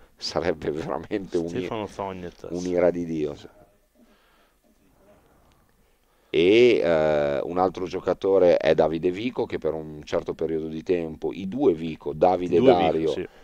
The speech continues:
Speaker 1: per un certo periodo di tempo Davide non ha giocato e è ritornato,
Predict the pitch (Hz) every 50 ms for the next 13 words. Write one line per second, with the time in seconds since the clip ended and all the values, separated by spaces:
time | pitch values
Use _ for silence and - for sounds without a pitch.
0 | - _ _ _ - 87 85 85 - 101 90 85 95 82 87 85 87 85 82 82
1 | - 95 87 85 - 82 85 80 78 80 80 80 78 78 78 78 78 76 76 -
2 | - 92 92 92 92 85 - - 82 78 76 73 73 71 71 71 69 69 67 65
3 | 62 53 65 76 76 71 78 76 76 76 73 71 - 73 73 71 65 65 -